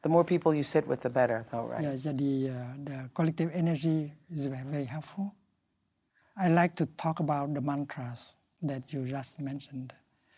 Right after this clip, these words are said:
Speaker 2: Uh, the first mantra is, uh, "Darling, I'm here for you." When you love someone, the best thing you can offer him or her is your presence.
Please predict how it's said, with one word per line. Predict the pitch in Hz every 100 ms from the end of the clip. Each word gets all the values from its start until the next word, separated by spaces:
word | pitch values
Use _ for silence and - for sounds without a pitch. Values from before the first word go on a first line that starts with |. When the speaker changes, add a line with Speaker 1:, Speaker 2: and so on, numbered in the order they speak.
| _ _ _ -
Speaker 2:
Uh, | 175 139 131 131
the | 147 143
first | 170 160
mantra | 165 165 165 165 165 160 160 _ _ _
is, | - 147 135 131 127 147
uh, | 127 127 127 131 _ _ _ _ _ _ _ _ _ _ _
"Darling, | 160 147 147 151 156 - _ _ _ _ _ _ _ -
I'm | 175 139
here | 127 147 135
for | -
you." | 139 143 147 _ _ _ _ _ _ _ 160
When | 165
you | 151 147
love | 143 147 135
someone, | 151 127 127 123 - _ _ _ _ _ _ _ _ _ _ _ 185
the | 147
best | 147 - -
thing | 139
you | 147
can | 151 139
offer | 175 - 156
him | 123 170 156
or | 143
her | 156 151 139 196
is | 170 127
your | 139 131
presence. | 151 160 156 143 -